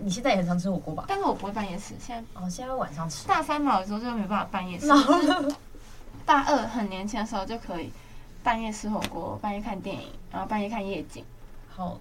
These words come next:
Speaker 1: 很热血的行程。
Speaker 2: 对，那时候就是几乎每天都会两三次、三四次这种半夜的行程，然后半夜去擎天岗看星星，这样。然后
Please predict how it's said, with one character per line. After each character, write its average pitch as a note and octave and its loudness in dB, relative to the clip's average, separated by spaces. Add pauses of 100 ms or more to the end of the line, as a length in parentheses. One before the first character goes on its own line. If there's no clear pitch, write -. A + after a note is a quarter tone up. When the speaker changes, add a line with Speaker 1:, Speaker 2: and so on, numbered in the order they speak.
Speaker 1:
很 F3 -2
热 G#3+ 2
血 F#3 -4
的 - -6
行 - -8
程。 C4 2
Speaker 2:
对， A3+ 0
那 D#4+ 4
时 D4+ 2
候 C4 4
就 C#4 -2
是 C4+ -2 (360)
几 D#4 -4
乎 D#4+ 2
每 C4+ 2
天 G#3 -2
都 G#3 0
会 A3+ -2
两 F#3+ -4
三 G3+ -6
次、 G#3 -8 (400)
三 G3+ -8
四 G#3 -8
次 G#3 -10
这 - -10
种 - -10
半 E3+ -8
夜 E3+ -8 (180)
的 - -8
行 - -12
程， - -10 (480)
然 G#3 0
后 A3+ -2
半 A3 0
夜 G#3+ 0
去 G#3+ -6
擎 G3+ -10
天 F#3+ -6
岗 F#3+ -6
看 F#3+ -6
星 E3+ -8
星， - -10 (540)
这 - -8
样。 - -10 (560)
然 G#3+ -2
后 G#3+ -4